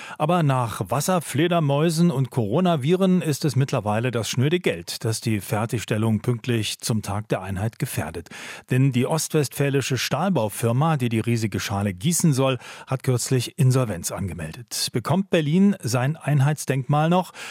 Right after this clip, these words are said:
R B B vierundzwanzig, Inforadio-Reporterin Oda Tischewski mit Einzelheiten.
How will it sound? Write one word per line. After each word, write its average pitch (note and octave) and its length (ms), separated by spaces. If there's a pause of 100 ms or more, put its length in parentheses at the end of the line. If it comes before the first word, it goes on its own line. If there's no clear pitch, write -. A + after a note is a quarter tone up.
(100)
R C3 140
B D3 100
B D3 140
vierundzwanzig, C3 880
Inforadio-Reporterin G#2 1080
Oda B2+ 260
Tischewski G#2+ 720
mit A#2 200
Einzelheiten. G2 600